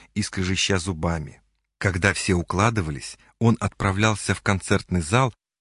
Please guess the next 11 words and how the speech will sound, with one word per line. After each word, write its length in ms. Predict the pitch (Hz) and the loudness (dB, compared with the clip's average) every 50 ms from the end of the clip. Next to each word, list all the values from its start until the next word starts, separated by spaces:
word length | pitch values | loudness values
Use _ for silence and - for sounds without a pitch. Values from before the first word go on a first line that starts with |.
| _ _ - | _ _ -4
громыхал 580 | 90 95 101 107 113 107 - - 120 113 95 | 0 4 6 6 6 6 6 4 2 2 2
по 100 | - - | 2 2
нему 280 | 98 98 95 92 92 85 | 2 4 4 4 2 0
так, 440 | - _ - 123 131 - - - - - - _ | 0 _ 2 2 2 0 -2 -8 -12 -16 -20 _
что 220 | - - - 90 | -12 -6 -4 -4
звенели 440 | 82 82 85 92 95 104 107 107 98 | -2 0 2 4 4 6 6 6 4
подвески 600 | - - 90 82 78 85 98 107 104 - - - | 2 0 -2 -2 0 0 0 0 0 -2 -4 -8
хрустальных 640 | - - - 90 - - - 98 95 92 90 87 - | -8 -6 -6 -8 -6 -4 0 2 2 2 2 0 0
канделябров, 840 | - 95 92 85 92 92 87 92 92 87 80 71 - - - - - _ _ _ _ _ | 0 0 0 2 2 2 2 4 2 2 0 -2 -6 -10 -12 -14 -18 _ _ _ _ _
и 80 | - 95 | -6 -6
голосом, 600 | 92 87 107 117 123 107 90 - - - 85 82 | 0 2 4 4 6 4 2 0 -4 -6 -8 -8